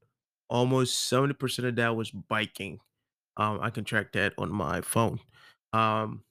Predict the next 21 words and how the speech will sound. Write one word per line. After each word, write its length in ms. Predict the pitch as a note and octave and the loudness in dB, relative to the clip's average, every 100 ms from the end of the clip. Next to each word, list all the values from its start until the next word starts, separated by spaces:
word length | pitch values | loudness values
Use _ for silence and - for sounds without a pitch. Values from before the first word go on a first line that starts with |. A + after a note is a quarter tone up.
| - | -6
so 300 | - C3+ B2+ | 2 6 8
that 180 | C#3+ | 6
gives 180 | C#3 C#3 | 6 2
you 100 | C#3 | 2
an 60 | C3 | 2
idea 300 | B2 A#2+ B2+ | 2 4 4
of 100 | A#2 | 4
how 140 | A#2+ | 2
much 220 | B2 A#2 | 2 2
running 220 | B2 A#2+ A2 | 2 2 0
I 60 | |
did 180 | G2+ A2 | -2 -2
this 220 | A2 A2 | -2 -4
year 220 | - D#2 - _ | -4 -8 -10 _
<laughs> 180 | - - | -20 -6
before 560 | A#2+ - - C#3 C3 A#2+ | -4 -2 4 8 8 6
getting 240 | A#2 A2+ | 4 0
into 140 | A2+ | -2
the 100 | - | -6
challenge. 500 | G#2+ A#2 A2 G2 - _ - - - - | -4 -2 -2 -4 -10 _ -20 -20 -20 -10
So 480 | - D#3 D3+ C#3 C3 | 2 8 8 8 2